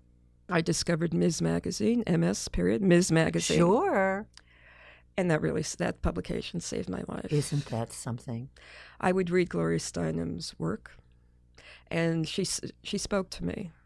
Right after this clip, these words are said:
Speaker 1: She understood me.
Speaker 2: She resonated with you.
Speaker 1: Absolutely.
Speaker 2: Isn't that
Speaker 1: And when
Speaker 2: fabulous?
Speaker 1: I would read the letters to the editor, which were in the front of every issue of the magazine, there were more women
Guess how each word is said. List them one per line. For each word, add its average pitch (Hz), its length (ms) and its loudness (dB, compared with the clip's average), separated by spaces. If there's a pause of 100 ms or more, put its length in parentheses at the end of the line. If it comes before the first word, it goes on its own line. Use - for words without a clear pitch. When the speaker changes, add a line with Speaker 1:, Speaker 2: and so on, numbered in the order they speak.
(160)
Speaker 1:
She 175 200 0
understood 165 500 -4
me. - 300 -4
Speaker 2:
She - 160 0
resonated 135 580 2
with 117 200 -4
you. 110 280 -2
Speaker 1:
Absolutely. 165 640 0
Speaker 2:
Isn't 160 140 0
that 143 180 2
Speaker 1:
And 170 340 4
when 170 140 4
Speaker 2:
fabulous? 170 160 4
Speaker 1:
I - 20 2
would 165 220 0
read 165 720 4 (140)
the 165 280 0
letters 170 520 4
to - 140 -4
the 160 180 0
editor, 185 400 2
which 170 340 -2
were 156 180 2
in 151 80 -2
the 156 80 -2
front 160 300 -2
of 156 220 -6
every 156 260 0
issue 160 300 -2
of 160 80 -4
the 160 80 -6
magazine, 175 680 0 (1200)
there 175 100 2
were 185 60 4
more 202 200 6
women 151 420 2